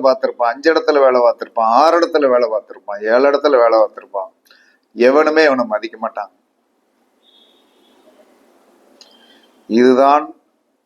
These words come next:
உண்மையான கர்மா. அப்ப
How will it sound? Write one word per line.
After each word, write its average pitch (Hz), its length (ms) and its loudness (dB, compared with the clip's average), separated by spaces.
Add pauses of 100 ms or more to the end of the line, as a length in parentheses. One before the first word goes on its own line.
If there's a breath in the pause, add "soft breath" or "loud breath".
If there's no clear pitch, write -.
(100)
உண்மையான 143 520 -2 (120)
கர்மா. 113 320 -2 (1500 soft breath)
அப்ப 156 180 0